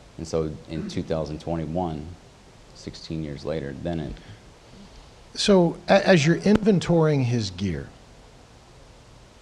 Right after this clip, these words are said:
Speaker 2: what's going through your mind knowing that you're collecting all of these things to send back to his now Gold Star family?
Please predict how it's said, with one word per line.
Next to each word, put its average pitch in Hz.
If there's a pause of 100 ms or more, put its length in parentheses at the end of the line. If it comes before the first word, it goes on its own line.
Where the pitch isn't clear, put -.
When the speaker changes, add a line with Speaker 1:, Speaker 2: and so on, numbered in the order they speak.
(680)
Speaker 2:
what's 170
going 175
through 139
your 117
mind 90 (640)
knowing 127
that 110 (840)
you're 139
collecting 135
all 131
of 110
these 123
things 117
to -
send 123
back 113
to 117
his 104
now 113
Gold 113
Star 110
family? 90